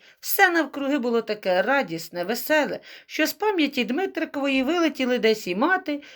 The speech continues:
і наказ їй сидіти вдома. Він не помітив, як самі ноги, озуті в здорові зашкарублі чоботи, винесли його на вулицю.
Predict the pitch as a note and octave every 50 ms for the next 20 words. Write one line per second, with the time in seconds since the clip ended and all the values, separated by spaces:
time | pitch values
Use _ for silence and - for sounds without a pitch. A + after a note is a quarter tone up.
0 | - - F#4 G4 A4 A4 G#4+ A4 G#4+ A4+ G#4+ D#4 C#4+ B3+ A#3 A3+ - - A3 G#3+
1 | F#3 G#3+ G#3+ G#3+ F#3+ F#3 F3 E3+ E3 B3 D#4+ F#4 F#4 E4+ D#4+ D4+ D4 - - -
2 | - - - G4+ A4 A#4+ A#4 G#4+ G4 F#4 F#4 E4 E4 D4+ F4+ G4 - - D#4+ C4
3 | C4 C#4 C#4 C#4 - - E4+ F4 G#4+ A4+ A#4 G#4+ F#4 E4 D4+ B3+ G#3+ F3+ F#3 F#3+
4 | F#3+ G3 G#3+ G3+ A3 C4+ C4 C4+ A#3+ G#3+ G#3 F#3+ F3 G#3 A3 A3+ A3 G#3+ G3+ E3
5 | F#3+ F#3+ F#3+ - - G3 G3 G3+ F#3 D#3+ E3 E3 D3+ - - D4+ F#4+ G4 C#4 D4+
6 | D4+ D4+ - A#3+ A3 - - - - _ - E3 D#3+ C4 E4+ G4 F4+ E4 - -
7 | - A3+ G#3+ E3 F3+ F3 E3 F#3+ G#3 A3 G3+ G3 F#3+ E3 E3 D#3+ D#3+ D3+ - -
8 | - - C#3+ -